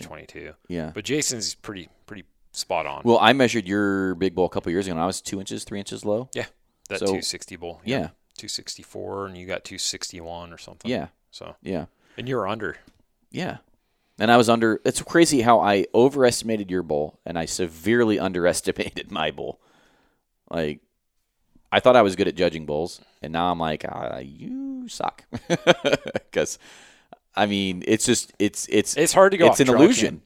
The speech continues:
Speaker 1: cam. I think trail cam picks is hard to go off of.
Speaker 2: What's insane about that, my, the trail cam picks that were you and I and James were all looking at,
Speaker 1: Yeah.
Speaker 2: I didn't know what you guys had judged that bull, and I, I got a pen and paper.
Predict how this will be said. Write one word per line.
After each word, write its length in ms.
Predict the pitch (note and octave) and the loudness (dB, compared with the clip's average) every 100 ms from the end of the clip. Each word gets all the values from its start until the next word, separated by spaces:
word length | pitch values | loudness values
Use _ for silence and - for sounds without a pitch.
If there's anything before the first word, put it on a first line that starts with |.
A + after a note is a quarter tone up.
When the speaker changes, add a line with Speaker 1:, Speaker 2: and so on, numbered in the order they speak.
| - | -18
Speaker 1:
cam. 140 | C3+ - | -16 -6
I 120 | B2+ | -4
think 200 | D3 A#2 | -4 -8
trail 220 | - G#2+ | -6 -6
cam 200 | - F#2+ | -6 -10
picks 240 | F#2 F2 E2+ | -12 -14 -8
is 100 | - | -8
hard 160 | F2+ | -8
to 40 | E2+ | -8
go 140 | E2 | -6
off 180 | D#2+ D#2+ | -8 -8
of. 160 | D#2+ | 0
Speaker 2:
What's 240 | A#2 A#2 - | 4 4 4
insane 640 | A2+ - - G#2+ B2 G3+ - _ _ _ _ _ - | 0 2 2 2 0 -6 -14 _ _ _ _ _ 2
about 260 | A#2 B2 | 4 4
that, 280 | - F#3 - _ _ _ _ | 2 -2 -6 _ _ _ _
my, 200 | - G2+ - | -2 0 0
the 140 | F#2 | -6
trail 200 | E2+ B2 | 2 4
cam 180 | B2+ C3 | 4 2
picks 180 | B2+ A#2+ | 0 0
that 100 | G2+ | 0
were 80 | F#2 | -2
you 240 | F2+ G#2+ | -2 0
and 80 | A#2 | 2
I 180 | A2+ A#2 - | 2 2 0
and 220 | G2 F#2+ | -6 -4
James 280 | G2+ G2+ F2 | -2 -2 0
were 180 | F2 F2+ | 4 6
all 120 | G2+ | 6
looking 240 | A2+ F2 | 4 0
at, 180 | D2+ C#2+ | -6 -6
Speaker 1:
Yeah. 180 | F#2 D2 - _ - | -8 -8 -14 _ 6
Speaker 2:
I 140 | A2+ | 8
didn't 260 | D3+ D#3+ B2 | 8 6 2
know 240 | B2 B2+ | 6 6
what 160 | G#2+ E2 | 6 4
you 160 | G2+ | 0
guys 260 | G2+ G#2 G2+ | 4 4 4
had 120 | G2+ | 0
judged 240 | F2+ F2+ F#2+ | -2 0 0
that 180 | F#2 | 0
bull, 320 | D#2+ F2 A2 - | 0 0 0 -2
and 120 | F#2+ | -2
I, 120 | F#2+ F#2 | -2 -2
I 300 | - F#2 E2 - _ _ G2 | 0 0 -2 -8 _ _ -8
got 180 | F#2+ F#2 | 2 2
a 40 | |
pen 200 | - A#2 | 2 -4
and 100 | A#2+ | -2
paper. 400 | B2 A#2 F2+ G2 | -2 0 0 -4